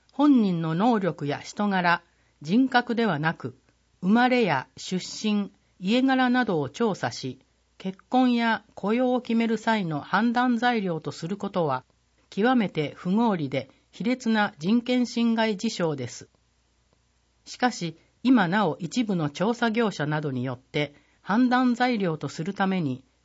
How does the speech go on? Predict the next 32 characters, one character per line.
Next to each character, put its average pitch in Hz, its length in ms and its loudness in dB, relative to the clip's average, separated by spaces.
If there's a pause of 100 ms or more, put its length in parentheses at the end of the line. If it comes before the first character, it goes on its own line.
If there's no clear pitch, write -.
戸 196 100 -6
籍 254 300 -2
謄 240 240 2
本 151 240 -2
や 127 200 -6 (340)
住 196 220 2
民 262 260 6
票 240 260 0
の 226 240 0
写 175 200 -6
し 220 360 -10
な 214 120 2
ど 170 140 2
が 123 180 -6 (260)
不 - 160 -4
正 254 260 4
に 240 280 0 (140)
取 - 180 -8
得 254 220 -2
さ 247 160 -2
れ 240 100 0
る 220 120 0
事 220 100 -4
件 175 260 -2
が 139 260 -4
後 214 260 -2
を 143 80 -4
絶 139 160 -6
ち - 100 -6
ま 202 160 2
せ 185 160 -2
ん。 120 180 -4